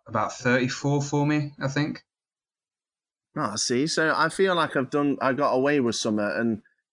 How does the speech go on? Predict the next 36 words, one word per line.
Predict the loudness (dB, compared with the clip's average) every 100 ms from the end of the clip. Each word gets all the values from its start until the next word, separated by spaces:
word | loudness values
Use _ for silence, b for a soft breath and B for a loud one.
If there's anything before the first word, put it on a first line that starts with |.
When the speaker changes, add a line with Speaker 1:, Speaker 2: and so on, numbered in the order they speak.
| -2
Speaker 2:
I | 0
did | 2 2
really | 4 4 4
well, | 4 4 2
but | 2 0 -2 _ _ _ -20 -4
pretty | -2 0
much | -2 0
everyone | 0 2 2 2 -2
seemed | -2 -2 -2
to | -4
have | -4
done | -2 -4
that. | -4 -6 -14 _ _ _
Speaker 1:
Yeah, | -8 -4
Speaker 2:
That's | -4 -2
annoying. | -4 -2 0
Speaker 1:
yeah, | 2 0
I |
know. | 0 -2 -6 -16 _ _ _ _
It | -4
is. | -2 0 0 0
Um, | 2 4 4 2 -2 B B B B B B B
yeah, | 2 4 6 2 2
I | 4
did | 6 6
all |
right. | 6 6 6 2 -6 -16 0
You | 2
know, | 4 2
Fabianski | 2 2 4 2 2 0 -2
clean | 2 2 2
sheet. | 2 2 2 -2 -8 -2
John | 0 2
Lundstrom | 4 2 0 0 2 2
got | 0 -2
twelve. | 0 2 2 0 -4